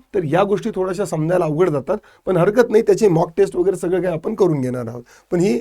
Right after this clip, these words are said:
एक गोष्ट लक्षात घ्या की ही कॉम्प्युटर बेस्ड टेस्ट असणार आहे.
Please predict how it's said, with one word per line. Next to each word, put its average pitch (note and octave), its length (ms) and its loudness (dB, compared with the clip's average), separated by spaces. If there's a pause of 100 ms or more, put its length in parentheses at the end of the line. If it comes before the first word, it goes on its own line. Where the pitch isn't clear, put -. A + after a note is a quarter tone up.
एक E3 140 2
गोष्ट F3+ 220 -2
लक्षात F#3+ 240 -2
घ्या F#3+ 140 -2
की - 400 -10
ही G3 160 0 (240)
कॉम्प्युटर F3+ 340 2
बेस्ड F#3 260 4 (220)
टेस्ट D#3+ 180 0
असणार C3+ 280 -6
आहे. C3 160 -8